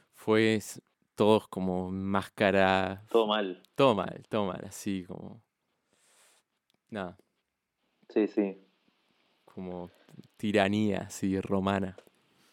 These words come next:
Speaker 2: Claro, sí, sí. Y,
Speaker 1: Y
Speaker 2: y tuviste que pagar todo eso, así como de una y
Speaker 1: Sí, pagar todo
Speaker 2: te explotó
Speaker 1: eso.
Speaker 2: la mente, me imagino.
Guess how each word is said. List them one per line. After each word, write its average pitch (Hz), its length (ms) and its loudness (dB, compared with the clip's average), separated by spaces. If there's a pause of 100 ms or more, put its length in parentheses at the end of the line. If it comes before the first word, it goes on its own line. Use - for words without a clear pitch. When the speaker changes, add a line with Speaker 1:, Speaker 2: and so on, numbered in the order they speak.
(500)
Speaker 2:
Claro, 104 320 2 (140)
sí, 95 140 -4
sí. 95 280 -6 (800)
Y, 117 500 2
Speaker 1:
Y - 40 4
Speaker 2:
y - 60 0
tuviste 117 260 4
que 107 120 6
pagar 101 300 2
todo 104 220 2
eso, 104 220 -2
así 92 140 -4
como 92 200 -6
de 92 60 0
una 110 280 2
y 135 140 4
Speaker 1:
Sí, - 320 -12
pagar 123 300 -2
todo 120 180 4
Speaker 2:
te 120 100 6
explotó - 220 2
Speaker 1:
eso. 131 100 6
Speaker 2:
la 127 60 2
mente, 104 280 0
me 92 60 -2
imagino. 95 380 -2